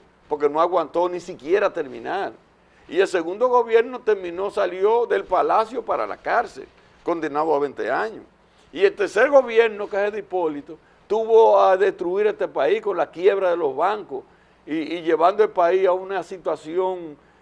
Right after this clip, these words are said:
eh, insospechada. Y entonces vamos a volver a eso, en el veinte vamos a recurrir a esas mismas personas para que vuelvan a dirigir esto. Le va a dejar el P L D, después de haber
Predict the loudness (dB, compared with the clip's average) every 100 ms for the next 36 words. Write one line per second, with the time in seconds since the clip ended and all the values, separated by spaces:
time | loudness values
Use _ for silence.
0 | _ _ -4 -2 -2 -4 -4 -6 -4 -6
1 | -2 -2 -2 -6 -12 _ _ _ _ _
2 | -14 -12 -6 -4 0 0 2 2 2 2
3 | 2 0 0 0 -2 -4 -4 -6 -6 -4
4 | -6 -4 -2 -2 -2 -4 -6 -6 -2 0
5 | 0 0 -6 -8 -6 -6 -6 -6 -4 -4
6 | -4 -6 -6 -6 -4 -4 -6 -6 -4 -4
7 | -2 -4 -4 -10 -16 _ _ -6 -2 2
8 | 2 2 2 2 0 -2 0 2 2 2
9 | 2 0 -2 -2 0 0 0 -2 -2